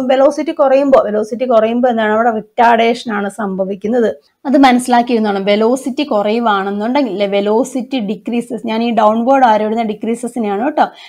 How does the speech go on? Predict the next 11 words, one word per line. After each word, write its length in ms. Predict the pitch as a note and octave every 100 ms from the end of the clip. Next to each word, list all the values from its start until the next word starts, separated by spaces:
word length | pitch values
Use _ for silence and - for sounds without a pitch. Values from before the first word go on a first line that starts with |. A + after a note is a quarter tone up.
| -
വെലോസിറ്റി 440 | A3 G#3+ A3+ A#3+ B3
കുറയുവാണെന്നുണ്ടെങ്കിൽ 920 | B3 G#3 A3 B3 A3+ G#3 G#3 G#3+ G#3+
എന്താണ് 240 | G3+ G#3
അവിടെ? 200 | G3+ G#3
റിട്ടാർഡേഷൻ 960 | G#3 G3 - - G#3+ G#3 G#3 G#3 G#3 A3
ആണ് 160 | G3 G3
സംഭവിക്കുന്നത്, 880 | G3+ F#3+ F#3+ F#3+ F#3 F#3 G#3 B3
അല്ലെ? 380 | C4 - B3 A3
അവിടുത്തെ 320 | G3+ F#3+ F#3
ആക്സിലറേഷൻ 720 | A3+ G3+ G3+ - B3 B3 C4+ A#3+
ഉണ്ടാകുന്നുണ്ട്, 500 | A3 A3+ A3+ C4+